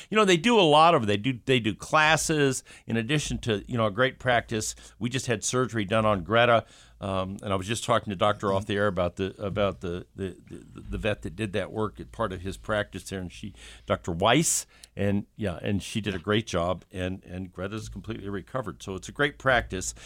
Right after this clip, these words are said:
Westwood animal hospital dot com is the website. Phone number nine one three, two six two, sixteen hundred, if you are fortunate enough to be here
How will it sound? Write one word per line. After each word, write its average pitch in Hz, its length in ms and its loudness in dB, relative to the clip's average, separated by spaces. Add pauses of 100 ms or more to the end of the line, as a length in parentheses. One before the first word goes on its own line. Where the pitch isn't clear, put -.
(200)
Westwood 156 380 2
animal 139 320 2
hospital 123 460 2
dot 107 240 2
com 117 180 2
is 95 100 -6
the 98 60 -10
website. 107 460 -2
Phone 120 180 0
number 98 200 -2
nine 110 300 2
one 110 160 -2
three, 107 240 -4
two 107 220 -4
six - 240 -10
two, 107 240 -4
sixteen 95 480 -8
hundred, 151 380 2 (360)
if 180 300 4
you 120 100 4
are 101 140 6
fortunate 104 480 -2
enough 98 280 -4
to 90 100 -8
be 90 160 -6
here 90 280 -4